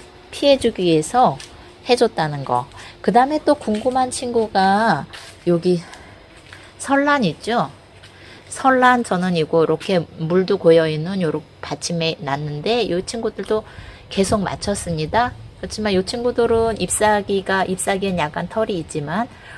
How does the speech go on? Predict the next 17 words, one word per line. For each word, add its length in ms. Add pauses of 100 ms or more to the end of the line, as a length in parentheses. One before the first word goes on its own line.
(160)
꽃은 720 (380)
그냥 280
다 160
튕겨낸 580
것 120
같아요. 400
그죠? 320 (220)
방수를 760 (380)
다 120
한 280
것 100
같습니다. 680 (260)
요 60
친구 380
그냥 360 (400)
다 260
맞췄고요. 960